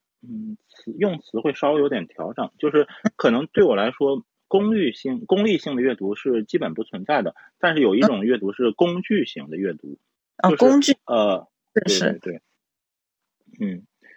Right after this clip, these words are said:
Speaker 1: 嗯，因为功利型，真正意义上，假设我们把这个词做一个比较现实的诠释，就是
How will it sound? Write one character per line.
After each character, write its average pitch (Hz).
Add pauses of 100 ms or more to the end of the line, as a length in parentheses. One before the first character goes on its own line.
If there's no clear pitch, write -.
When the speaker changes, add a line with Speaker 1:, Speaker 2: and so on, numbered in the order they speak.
(580)
Speaker 1:
嗯， - (800)
因 208
为 226 (460)
功 226
利 214
型， 226
真 220
正 226
意 175
义 -
上， 139
假 107
设 160
我 147
们 110
把 131
这 139
个 139
词 117
做 160
一 131
个 135
比 135
较 139
现 202
实 92
的 95
诠 87
释， 101
就 113
是 -